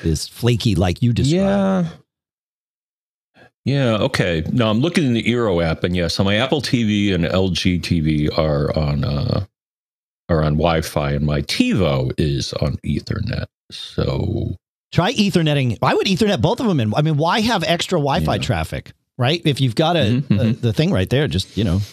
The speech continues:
Speaker 1: plug 'em all in.
Speaker 2: Mm-hmm.
Speaker 1: You've got a switch, so plug 'em into your switch. Plug the switch
Speaker 2: Mm-hmm.
Speaker 1: into the Eero.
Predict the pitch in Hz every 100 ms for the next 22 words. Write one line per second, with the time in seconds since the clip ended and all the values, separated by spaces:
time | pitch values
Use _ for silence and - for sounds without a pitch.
0 | - 110 107 113 135 82 - _ _ _
1 | - 120 131 113 - 98 135 - - 120
2 | 117 135 139 160 160 147 - 202 - -
3 | 135 120 - 139 98 104 113 90 120 175
4 | 233